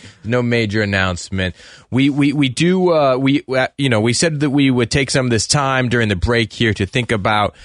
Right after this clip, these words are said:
the future of the show and kind of what we wanna do with it. And we tossed some ideas around, but here, here, here's what we can tell you. We're gonna continue doing Bit Season.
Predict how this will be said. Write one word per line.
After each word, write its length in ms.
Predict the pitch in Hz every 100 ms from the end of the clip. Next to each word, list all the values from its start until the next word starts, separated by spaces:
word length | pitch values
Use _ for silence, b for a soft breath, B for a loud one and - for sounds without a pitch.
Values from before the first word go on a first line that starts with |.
| B B B
the 80 | -
future 320 | 98 160 151 143
of 60 |
the 60 | 120
show 360 | - 147 139
and 100 | 123
kind 160 | 120 120
of 80 | 117
what 140 | 120
we 120 | 113 107
wanna 280 | 107 101
do 220 | 95 135 147
with 200 | 131 139
it. 80 |
And 80 | 123
we 100 | 113
tossed 340 | 104 135 120 -
some 220 | 117 110
ideas 420 | 101 98 117 110
around, 640 | 101 113 127 123 117 113 - B B B
but 100 | 123
here, 140 | 170 -
here, 180 | 170 -
here's 260 | 160 185 160
what 260 | 151 123
we 180 | 127 117
can 240 | 139 127 101
tell 160 | 98
you. 240 | 78 85 - _ _ _ _ _ _ _ 110
We're 120 | 120
gonna 160 | 127
continue 440 | 117 123 156 180 180
doing 320 | 165 170 165
Bit 200 | 135 120
Season. 520 | - 120 107 113 127